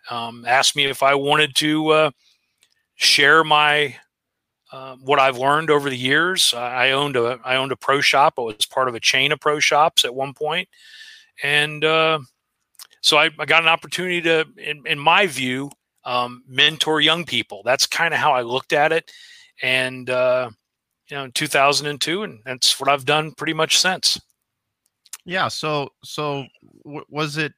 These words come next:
Speaker 2: was it difficult for you to transition from giving up on your bowling career dreams? 'Cause obviously you wanted to win a national title. Otherwise you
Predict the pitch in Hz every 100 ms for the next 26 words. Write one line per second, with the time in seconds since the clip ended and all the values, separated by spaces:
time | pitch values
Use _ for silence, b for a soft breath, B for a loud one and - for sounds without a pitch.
0 | 139 147 147 113 131 - - 349 339 240
1 | 262 269 285 285 _ _ - 214 214 208
2 | - 202 196 185 208 214 202 196 185 180
3 | 160 143 165 175 175 160 143 127 131 147
4 | 160 - 160 160 160 170 160 143 233 170
5 | 135 123 120 113 104 113 104 101 101 -
6 | 92 - 143 151 107 113 110 107